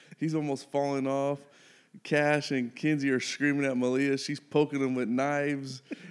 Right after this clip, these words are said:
Speaker 2: It's just, and she's, Michelle's still trying to, like, get this, like, link to <laughs> spirituality.
Speaker 1: She's trying to get to that realm and
Speaker 2: <laughs> Yeah.
Speaker 1: with chaos. And,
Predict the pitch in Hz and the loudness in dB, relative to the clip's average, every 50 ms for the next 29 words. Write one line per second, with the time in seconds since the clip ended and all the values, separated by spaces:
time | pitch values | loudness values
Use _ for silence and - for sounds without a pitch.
0 | - - - - - - - 262 262 - - - 190 185 - - - - 156 147 | -16 -16 -16 -16 -14 -6 -2 -2 -2 0 0 4 4 4 4 2 0 -2 0 0
1 | - 165 - 185 208 247 - - - - - - - 262 - - - 208 - 175 | 0 -4 -2 -2 -2 -2 -2 -4 -6 -10 -10 -12 -12 -16 -14 -8 -8 -4 -4 -4
2 | - - 185 180 170 170 - - - 170 - - - - 170 151 151 151 151 147 | -2 0 0 0 0 0 -2 2 2 2 2 2 0 0 2 2 2 0 0 2
3 | 143 131 - - - 202 - - - - - _ _ - - 127 131 127 123 135 | 0 0 -2 -6 -18 -20 -20 -20 -20 -20 -20 _ _ -14 -10 -10 -8 -6 2 2
4 | 156 147 - 151 147 135 135 - 135 131 127 127 120 123 107 123 131 131 143 147 | 2 2 2 0 0 0 0 -2 0 2 2 2 2 0 0 0 2 2 2 2
5 | 160 156 156 - - - 165 147 - - - - - - - - 117 113 - 160 | 2 0 -4 -6 0 4 4 4 4 0 -16 -20 -18 -12 -8 -6 -4 -2 2 2
6 | 160 156 151 - 160 117 - - 135 139 151 147 143 151 147 143 143 135 127 - | 2 2 2 2 2 2 4 4 4 4 4 4 4 2 2 2 0 0 0 0
7 | 151 139 131 123 120 135 123 - 139 127 120 117 110 113 120 123 131 131 123 120 | 2 2 2 2 2 0 -2 0 0 2 2 2 2 2 2 2 2 2 2 0
8 | 117 117 107 - - 113 120 - - 117 113 110 110 - - 135 127 123 120 113 | 0 0 2 2 0 0 0 -2 -2 -2 -2 -4 -6 -10 -4 -2 0 2 2 0
9 | 113 113 - 151 143 143 135 123 | 0 -2 0 0 0 0 0 -4